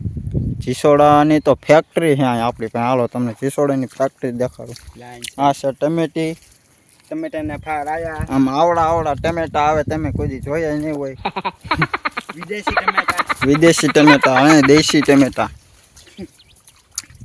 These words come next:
Speaker 1: દેશી ને આ જો, બધું વાયેલું છે.
Speaker 2: કાલે લા-
Speaker 1: પાણી અત્યારે થોડીક વાર પહેલા લાઈટ આવી છે.
Speaker 2: લાઈનમાં જ ભાડું ચાલુ
Speaker 1: આ છે મરચી, નાની નાની મરચી છે આ.
Speaker 2: પછી
Speaker 1: મેં
Speaker 2: આવા
Speaker 1: જો
Speaker 2: આવા માલસા થાશે.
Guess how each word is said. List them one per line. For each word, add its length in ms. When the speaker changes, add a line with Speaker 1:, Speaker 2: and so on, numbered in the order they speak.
Speaker 1:
દેશી 260
ને 180
આ 160
જો, 320
બધું 420
વાયેલું 400
છે. 220
Speaker 2:
કાલે 300
લા- 200
Speaker 1:
પાણી 340
અત્યારે 500
થોડીક 280
વાર 240
પહેલા 280
લાઈટ 320
આવી 240
છે. 220
Speaker 2:
લાઈનમાં 340
જ 100
ભાડું 200
ચાલુ 320
Speaker 1:
આ 200
છે 180
મરચી, 840
નાની 300
નાની 240
મરચી 480
છે 180
આ. 160
Speaker 2:
પછી 580
Speaker 1:
મેં 100
Speaker 2:
આવા 100
Speaker 1:
જો 120
Speaker 2:
આવા 220
માલસા 260
થાશે. 640